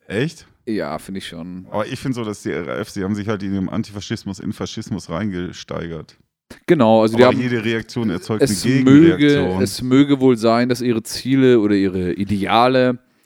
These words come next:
Speaker 2: die kann man wahrscheinlich eher vertreten als die von den Nazis, aber die Mittel, die sie dann angewendet haben, sprich Mord und Terror, finde ich, sind, ist meine Meinung, also den Mord an Zivilistinnen ist durch
Speaker 1: Auch an
Speaker 2: nichts,
Speaker 1: Politikern.
Speaker 2: ist durch nichts zu rechtfertigen.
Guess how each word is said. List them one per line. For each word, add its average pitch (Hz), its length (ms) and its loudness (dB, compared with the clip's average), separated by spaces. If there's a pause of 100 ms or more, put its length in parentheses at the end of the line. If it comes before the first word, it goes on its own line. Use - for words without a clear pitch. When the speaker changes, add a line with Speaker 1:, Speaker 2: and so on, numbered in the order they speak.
(840)
Speaker 2:
die 110 40 -16
kann 117 180 -4
man 117 120 0
wahrscheinlich 110 420 -2
eher 143 180 4
vertreten 131 460 -4
als 117 140 -4
die 127 60 -8
von - 120 -4
den 110 100 0
Nazis, 143 480 -2
aber 123 140 2
die 117 80 0
Mittel, 175 520 2
die 135 120 -16
sie 135 80 -4
dann 131 160 -4
angewendet 139 500 -4
haben, 131 320 -4
sprich - 400 -6
Mord 120 480 0
und 104 240 -12
Terror, 123 540 -2 (760)
finde 120 300 -4
ich, 117 80 -4
sind, 123 280 -4 (280)
ist - 180 -10
meine 107 260 -4
Meinung, 110 360 -4
also 104 160 -6
den 101 140 -4
Mord 104 180 -2
an 110 120 -6
Zivilistinnen 123 1000 -4
ist - 240 -10
durch 113 200 -4
Speaker 1:
Auch - 40 -18
an 110 80 -8
Speaker 2:
nichts, 98 440 -4
Speaker 1:
Politikern. 90 520 -16
Speaker 2:
ist - 160 -10
durch 110 140 -2
nichts 127 260 -4
zu 147 120 -6
rechtfertigen. 85 680 -10